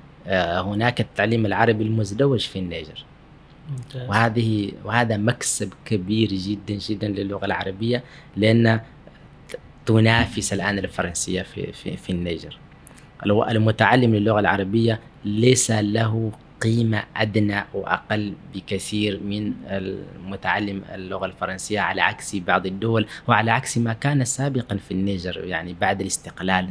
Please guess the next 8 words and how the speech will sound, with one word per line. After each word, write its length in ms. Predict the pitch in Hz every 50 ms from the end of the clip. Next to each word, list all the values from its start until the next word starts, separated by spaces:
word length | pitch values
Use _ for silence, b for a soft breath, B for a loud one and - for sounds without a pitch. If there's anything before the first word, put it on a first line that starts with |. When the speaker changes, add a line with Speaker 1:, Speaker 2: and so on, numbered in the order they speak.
| - -
Speaker 1:
من 120 | 87 90 90 - -
فرنسا. 400 | 82 80 85 95 - - - 151 - - - - B B B B B B B B - -
إذن، 260 | 101 107 107 110 107 - - - - -
آه، 380 | - 87 95 65 71 90 98 95
ال-، 420 | 73 80 82 92 87 87 85 - - - -
آه، 520 | - - 67 62 64 69 58 50 - 92
ال-، 200 | 101 87 69 67 67 - - - - -
عوامل 880 | 110 90 95 113 110 113 123 131 135 139 139 131 123 117 107 98 92